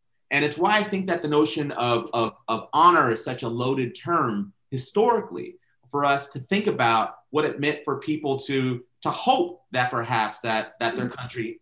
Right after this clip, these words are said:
Speaker 1: uh, did honor them. But, uh, the reality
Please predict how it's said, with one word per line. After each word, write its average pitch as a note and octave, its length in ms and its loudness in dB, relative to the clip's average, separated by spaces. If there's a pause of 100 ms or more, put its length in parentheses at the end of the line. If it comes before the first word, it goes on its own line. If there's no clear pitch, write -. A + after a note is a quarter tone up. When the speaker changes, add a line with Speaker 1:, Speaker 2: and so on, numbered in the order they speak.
(140)
Speaker 1:
uh, A2+ 480 2
did F#3 260 8
honor A#2 300 0
them. F2+ 260 -10 (360)
But, D3 380 4
uh, B2 320 4
the C3+ 280 -4
reality C3+ 880 2